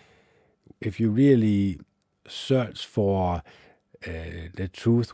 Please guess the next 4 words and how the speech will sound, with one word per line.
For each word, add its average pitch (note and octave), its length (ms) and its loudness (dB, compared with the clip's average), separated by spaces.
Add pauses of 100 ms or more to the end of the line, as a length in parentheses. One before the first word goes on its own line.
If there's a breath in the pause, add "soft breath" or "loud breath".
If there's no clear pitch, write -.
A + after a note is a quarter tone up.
(100)
within, G#2 720 4
of E2+ 200 -14
course, G2 580 -6 (120)
which F#2 400 -10